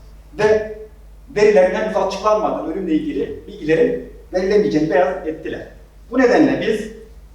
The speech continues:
iki bin on dokuz ölüm ve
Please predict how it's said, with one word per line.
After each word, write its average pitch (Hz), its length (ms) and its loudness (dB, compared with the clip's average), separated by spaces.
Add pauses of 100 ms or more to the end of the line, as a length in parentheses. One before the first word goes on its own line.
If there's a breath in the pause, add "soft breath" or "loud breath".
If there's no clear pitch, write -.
(680)
iki 226 180 -4
bin 226 40 0
on 226 200 4
dokuz - 440 0
ölüm 190 300 2
ve - 400 0